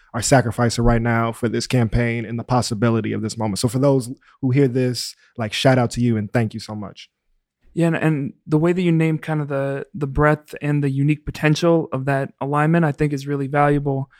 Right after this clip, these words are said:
Speaker 2: In as much as you, you know, can, as much or as little as you wanna share, I do wanna talk a little bit about, even if it's not within the campaign,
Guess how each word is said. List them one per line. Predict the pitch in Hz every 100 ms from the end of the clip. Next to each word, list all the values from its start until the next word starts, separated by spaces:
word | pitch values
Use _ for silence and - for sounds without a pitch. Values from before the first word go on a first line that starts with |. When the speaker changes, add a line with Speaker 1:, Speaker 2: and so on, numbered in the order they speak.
| _ _ _ _ _ _ _
Speaker 2:
In | -
as | - 170
much | 208 208
as | 208 165
you, | 185 190 185 180 160
you |
know, | 160
can, | 151 - 151
as | 151 147
much | 170 170
or |
as | 156
little | 160 156
as |
you | 147
wanna | 147 143
share, | 135 151 135 139 - - -
I | -
do | 160
wanna | 202 196
talk | 180 170
a | 156
little | 151 170
bit | 156 151 -
about, | 139 143 143 143 - -
even | 202
if | 208
it's | 185
not | 180
within | 160 156
the | 151
campaign, | - 151 139 151 143 131 139